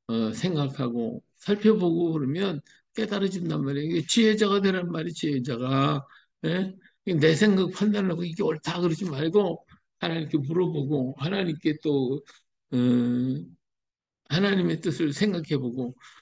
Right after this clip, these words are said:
그럼 거기가 그게 멋진 지혜가 되는 거지. <clears throat> 자, 십 장, 우매한 자가 되지 말아라.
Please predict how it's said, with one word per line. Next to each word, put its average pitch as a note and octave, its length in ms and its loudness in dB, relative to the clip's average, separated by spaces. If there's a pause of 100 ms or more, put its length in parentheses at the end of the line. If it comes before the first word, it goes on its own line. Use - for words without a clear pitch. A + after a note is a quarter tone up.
(220)
그럼 A#3 240 2
거기가 F#3 680 -4 (240)
그게 G#3 200 -2
멋진 D3+ 380 0
지혜가 D3 320 -2
되는 C3 220 -2
거지. A2 400 -6 (140)
<clears throat> G3 580 6
자, C#3+ 200 4
십 - 220 -2
장, G#3 320 2
우매한 G3+ 460 6
자가 F#3 240 4
되지 E3 200 -4
말아라. D#3+ 520 0